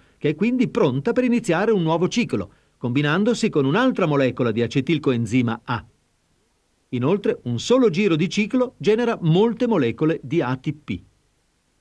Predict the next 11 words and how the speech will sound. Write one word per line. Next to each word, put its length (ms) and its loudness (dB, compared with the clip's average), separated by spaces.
Gli 100 -6
aminoacidi 680 0
possono 340 0
unirsi 420 0
a 80 0
questo 240 -2
processo 460 -2
catabolico 600 -2
in 160 -2
diversi 460 0
punti. 520 -8